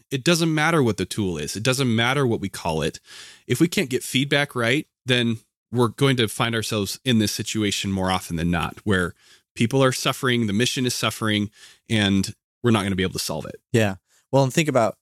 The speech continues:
Speaker 2: Colonel Scheffler and his career. How many times small, critical, and essential feedback led him to take a path that is anything but linear?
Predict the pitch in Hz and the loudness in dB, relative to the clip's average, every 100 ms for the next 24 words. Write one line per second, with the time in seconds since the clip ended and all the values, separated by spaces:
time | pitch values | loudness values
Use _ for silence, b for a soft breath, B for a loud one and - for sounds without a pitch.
0 | _ - 117 - 135 - 110 104 113 - | _ -4 -2 -2 -4 -2 -4 -2 -4 -2
1 | 104 117 117 - - _ _ _ - 123 | 2 2 2 -2 -12 _ _ _ -4 0
2 | 123 123 110 - 123 104 101 95 - _ | 0 0 -4 0 2 4 2 -2 -12 _
3 | _ _ _ _ - - 113 120 131 139 | _ _ _ _ -10 -4 2 4 4 0
4 | 139 _ _ _ _ _ - 127 131 131 | -4 _ _ _ _ _ -4 2 2 2
5 | 127 113 113 104 - 117 101 - 135 - | 2 0 0 -4 -2 -2 -4 -2 -2 0
6 | 95 92 107 117 117 120 107 95 120 104 | -2 0 2 2 2 -6 -8 -4 -2 -2
7 | 98 120 107 98 - _ _ _ _ _ | -2 0 0 -4 -12 _ _ _ _ _
8 | 120 104 110 - 147 151 143 131 107 110 | 0 2 0 -2 0 0 0 0 0 2
9 | 120 110 - 107 | 2 2 0 -6